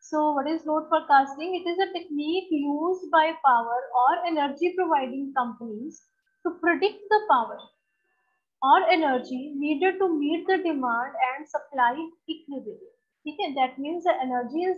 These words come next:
forecasted in that what is required in the future is forecasted first, and accordingly the demand of the existing power stations are increased or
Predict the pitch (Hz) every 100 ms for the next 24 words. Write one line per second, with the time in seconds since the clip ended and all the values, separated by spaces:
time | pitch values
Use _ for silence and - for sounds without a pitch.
0 | 370 302 247 - 254 262 - 320 320 -
1 | 320 370 - _ _ _ _ _ 269 294
2 | 294 302 370 381 359 349 285 254 277 311
3 | 320 349 339 330 330 240 - _ _ 330
4 | 339 - 285 277 277 277 - 339 - 285
5 | 359 - 285 285 269 269 254 247 311 311
6 | 349 381 349 302 311 349 359 - _ _
7 | - 294 277 254 277 320 330 349 330 294
8 | 277 - 320 294 262 294 - 285 285 302
9 | 302 294 294 277 302 294 320 311 269 262
10 | 359